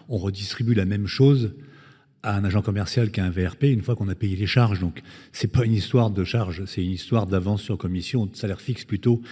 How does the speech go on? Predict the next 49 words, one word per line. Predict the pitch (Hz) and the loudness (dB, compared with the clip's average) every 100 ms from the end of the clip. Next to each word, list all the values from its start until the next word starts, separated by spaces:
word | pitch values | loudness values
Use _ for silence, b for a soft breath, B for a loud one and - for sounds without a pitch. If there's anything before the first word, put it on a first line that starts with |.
| B B | B B
qui | - | -4
peuvent | 101 90 | 0 2
mettre | 110 104 | 2 2
l'agence | 90 113 | 0 2
en | 90 | 0
péril | 95 95 120 | 0 2 2
quand | 120 101 98 | 0 -4 -4
elle | |
se | 90 | -4
trompe | 98 - 117 | -4 -2 0
dans | 98 | 0
ses | 101 | -4
recrutements. | - 101 107 85 - B B B B | -4 -4 -2 -4 -6 B B B B
Sur | - - | -4 4
le | 117 | 6
sujet, | 110 - 113 113 110 95 90 - | 6 4 4 6 6 6 2 -4
euh, | 90 85 85 85 87 - - | -4 -2 -4 -4 -6 -10 -6
hybride, | 113 101 175 180 107 92 | 0 4 4 4 0 0
on | 87 | -2
a | 87 | 0
des | 92 | 0
agences | 90 110 | 2 2
dans | 95 | 0
le | |
réseau | 85 85 151 | 0 2 2
qui | 98 | 2
ont | |
plus | 80 | -2
de | 113 | -6
soixante-dix | - 90 - 127 117 147 | -2 -2 0 2 2 0
collaborateurs. | 104 90 95 107 120 196 123 | 0 2 2 0 2 0 0
Donc, | 92 85 | -4 -6
c'est | - 95 | -4 -2
pas, | 90 87 | 0 -2
c'est | - 98 | -2 -2
pas | 117 | 0
un | 95 | 0
truc | - 98 | -2 0
nouveau. | 113 151 220 120 B B B B | 2 4 4 2 B B B B
La | 107 | -2
différence, | 95 87 90 151 220 - - - | -2 0 0 2 0 -4 -10 -12
et | - 85 | -8 -6
je | 85 | -2
reviens | 87 98 101 | 0 0 0
sur | - - | -4 -8
ce | - | -8
sujet, | - 92 175 | -2 2 2
c'est | - 104 | 2 0
que | 95 85 | 2 0